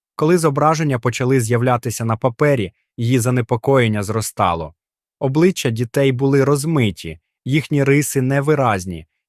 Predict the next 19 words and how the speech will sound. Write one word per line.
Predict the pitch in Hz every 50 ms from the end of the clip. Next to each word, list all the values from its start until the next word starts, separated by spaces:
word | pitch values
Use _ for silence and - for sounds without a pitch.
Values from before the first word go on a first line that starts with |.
| _
ніби | 135 147 143 135 135
вони | 123 117 131 131 131 131 131
рухалися | 131 139 139 120 - 120 113 113 107 - -
надто | 113 120 123 123 117 - - 123
швидко, | 113 - - 120 131 127 113 - - 110
щоб | 101 - 123 107 -
камера | - - 123 120 113 104 107
встигала | 104 - - - 131 113 127 131 131 123 110
їх | 104 101 101 101
зафіксувати. | 101 113 110 - 127 113 - - 147 139 131 131 110 90 82 - - 71 - _ _ _ _ _ _ _ _
На | - 131 151 151
деяких | 147 160 170 160 147 127 - 135 123 -
фотографіях | - - 127 - 135 127 117 131 143 143 135 - - 110 110 - -
вона | 123 131 135 131 123
помітила | - 131 123 131 135 127 - 127 123 120
слабкі | 117 - 143 135 - _ - 160 151 -
обриси | - - 135 127 113 107 107 92 - 107 104 -
інших | - 143 135 120 - - 104 -
фігур | - 123 113 98 98 104 98 92 -